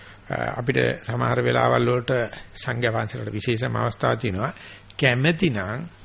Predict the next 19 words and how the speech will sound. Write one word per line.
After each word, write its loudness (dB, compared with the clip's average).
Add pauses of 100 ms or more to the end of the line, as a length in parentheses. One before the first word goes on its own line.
(140)
හිරගෙදරට 0
ගිහිල්ලා 0 (380)
එල්ලලම 2
අරන් -2
ඉන්න -2
මිනිසෙකුට -4
බණ 6
කියන්න 0
පුළුවන්. -12 (840)
ඉතින් 4
අපි 4
හිතමු 2
හිර, 4 (1500)
හිරේ 4
මල් 0
ලොකු 2
මුලාදෑනි, 4 (340)
මහා 2
මුලාදෑනි 2